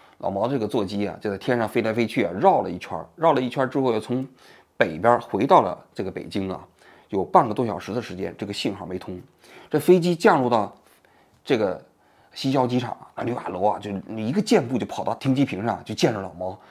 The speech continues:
就说：“哎呀，可把我吓死了啊，毛主席啊，以后你可不能再坐飞机了。”老毛当时故作镇定地说：“没事儿，是吧？”老毛从一九五六年到一九五八年这两年的时间，大概坐了好像有四十多次飞机吧，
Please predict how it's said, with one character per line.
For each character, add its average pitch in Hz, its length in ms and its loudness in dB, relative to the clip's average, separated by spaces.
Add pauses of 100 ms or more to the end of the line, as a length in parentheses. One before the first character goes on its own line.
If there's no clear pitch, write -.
就 123 100 -2
说 104 220 2
：“哎 - 60 2
呀， - 360 -6
可 - 120 -2
把 120 100 -6
我 120 80 2
吓 101 200 0
死 - 140 -10
了 78 120 -4
啊， 92 240 0
毛 107 120 4
主 110 120 -2
席 95 180 -4
啊， 101 80 2
以 95 120 -4
后 120 120 0
你 104 100 -2
可 117 100 -8
不 120 100 -4
能 127 120 0
再 143 140 4
坐 113 160 0
飞 104 160 0
机 104 160 -4
了。” 92 300 0 (300)
老 95 120 2
毛 95 140 2
当 107 180 0
时 104 100 -4
故 110 200 -4
作 107 120 0
镇 104 200 0
定 98 100 -6
地 92 100 -8
说 107 160 2
：“没 101 160 2
事 208 120 6
儿， 165 280 6
是 - 60 -4
吧？” 101 180 6 (600)
老 151 160 8
毛 226 140 6
从 240 160 2
一 240 120 4
九 254 100 8
五 143 220 4
六 202 160 8
年 127 180 4
到 165 140 2
一 202 100 2
九 214 100 4
五 110 160 2
八 143 180 4
年 139 180 2
这 214 120 4
两 101 200 0
年 95 140 -4
的 120 80 0
时 107 140 -6
间， 98 200 -6
大 131 140 0
概 131 100 0
坐 131 220 2
了 104 60 2
好 85 140 -8
像 113 120 -6
有 87 260 -6
四 - 220 -2
十 117 100 -4
多 92 100 0
次 92 160 -6
飞 90 180 -8
机 80 180 -10
吧， - 200 -14